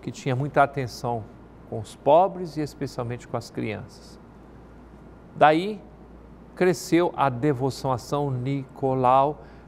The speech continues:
em inglês se fala Santa Claus. Então,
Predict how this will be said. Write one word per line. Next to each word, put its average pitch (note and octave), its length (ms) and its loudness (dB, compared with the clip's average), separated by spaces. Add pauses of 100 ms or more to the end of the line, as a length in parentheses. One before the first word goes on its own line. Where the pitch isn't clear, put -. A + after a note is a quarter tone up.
(100)
em C#3 160 0
inglês C#3 440 2
se - 240 -12
fala B2+ 280 2
Santa C3+ 580 -6
Claus. C3+ 800 0 (1400)
Então, A#2 420 -4